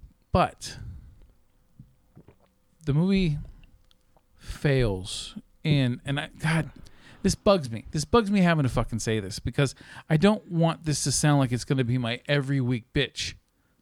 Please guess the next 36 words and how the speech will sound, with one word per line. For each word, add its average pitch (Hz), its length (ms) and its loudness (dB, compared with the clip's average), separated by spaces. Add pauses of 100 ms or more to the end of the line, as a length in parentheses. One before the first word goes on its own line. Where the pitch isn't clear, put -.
'cause 147 160 0
I 156 80 6
don't 180 220 4
want 139 200 2
it 110 80 -8
to 113 80 -8
be, - 360 -14 (100)
and 131 160 2
I 131 200 -2
don't 151 200 0
mean 160 240 4
it 120 80 -6
to 120 100 -8
be, 107 160 -8
but 120 260 0 (1120)
I'll 165 120 2
go 190 140 4
back 147 280 2
to 123 360 0 (800)
Alien 131 580 4
and 110 120 0
Aliens 127 680 -4
and 127 380 2 (100)
The 131 220 -2
Thing, 120 420 -2
John 131 240 2
Carpenter's 117 440 2
The 120 100 -2
Thing. - 220 -4 (460)
What 170 220 2
worked 190 260 2
about 139 280 0
those 127 200 0
things 117 300 -2
better 135 400 4
than 107 320 -4